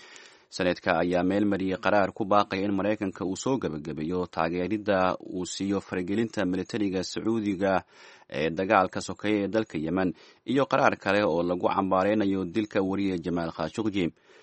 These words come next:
Kadib saacado dood ah ayaa Senetka oo ay hogaamiyaan xisbiga Jamhuuriga waxa ay qaraarka koowaad ku ansixiyeen cod gaaraya konton iyo lix ilaa afartan iyo kow. Daqiiqado kadibna waxaa qaraarkii labaad lagu meelmariyey codeyn cod ah.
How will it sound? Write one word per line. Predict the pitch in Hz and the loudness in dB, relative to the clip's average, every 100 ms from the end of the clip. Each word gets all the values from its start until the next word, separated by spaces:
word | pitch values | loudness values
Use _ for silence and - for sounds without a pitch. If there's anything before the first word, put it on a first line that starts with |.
| - - | -20 -12
Kadib | 71 87 | -8 -4
saacado | - 87 87 98 | 2 4 4 2
dood | 98 92 | 0 2
ah | 87 87 | 0 0
ayaa | 85 90 | -2 -2
Senetka | 85 117 104 90 - 98 90 | -2 -2 -2 -2 -4 0 2
oo | 87 | 2
ay | 90 | 0
hogaamiyaan | 90 82 85 85 101 98 82 78 | -2 -4 -2 0 2 2 0 -6
xisbiga | 90 85 90 90 85 | -10 -8 -4 -2 -2
Jamhuuriga | 87 92 117 113 90 92 - - - _ | -2 -2 0 0 2 0 -2 -12 -20 _
waxa | - 127 127 | 0 6 6
ay | 120 | 6
qaraarka | 135 131 113 | 4 2 0
koowaad | - 113 107 | 0 4 4
ku | - 117 | 4 2
ansixiyeen | 87 - 82 80 87 | 2 -4 -4 -2 -2
cod | - 101 90 | 0 -2 0
gaaraya | 95 101 101 95 | 2 2 2 0
konton | - 107 107 104 | -2 -4 -4 -6
iyo | 92 | -2
lix | 98 113 - - | 0 -2 -2 -6
ilaa | 85 90 98 - | -2 4 4 4
afartan | - 107 - 104 - | 0 -4 -4 -4 -2
iyo | 95 - | -4 0
kow. | 120 76 - - - - - | 0 0 -4 -20 -20 -20 -8
Daqiiqado | 80 80 92 98 | -6 -2 -2 -2
kadibna | 117 95 92 92 | -4 -2 0 2
waxaa | 98 95 90 | 2 2 2
qaraarkii | 104 110 95 - 98 | 4 4 2 -4 -4
labaad | 92 92 92 92 85 | 0 4 4 4 0
lagu | 101 117 | -2 0
meelmariyey | 113 85 80 80 80 90 71 | 0 -2 -2 -2 -2 -2 0
codeyn | 85 92 101 | 0 0 0
cod | 87 82 | -2 -2
ah. | - 82 | 0 0